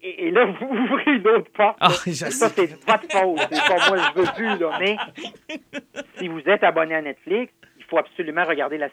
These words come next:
Speaker 1: série sur l'histoire des jouets.
Speaker 2: Oui, oui,
Speaker 1: Et
Speaker 2: oui.
Speaker 1: vous en avez une sur Star Wars.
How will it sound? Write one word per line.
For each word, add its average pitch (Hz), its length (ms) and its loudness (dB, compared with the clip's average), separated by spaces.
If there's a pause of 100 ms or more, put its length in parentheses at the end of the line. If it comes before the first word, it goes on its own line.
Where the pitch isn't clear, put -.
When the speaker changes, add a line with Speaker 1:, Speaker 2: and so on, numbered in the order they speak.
Speaker 1:
série 143 240 -8
sur - 100 -14
l'histoire 135 380 -10
des 123 160 -8
jouets. 131 260 -12
Speaker 2:
Oui, 170 360 4
oui, 165 280 0
Speaker 1:
Et - 40 2
Speaker 2:
oui. 147 40 0
Speaker 1:
vous 165 200 -2
en 165 100 2
avez 160 240 2
une 190 320 -2 (140)
sur 170 280 -2
Star 143 260 0
Wars. 175 340 -2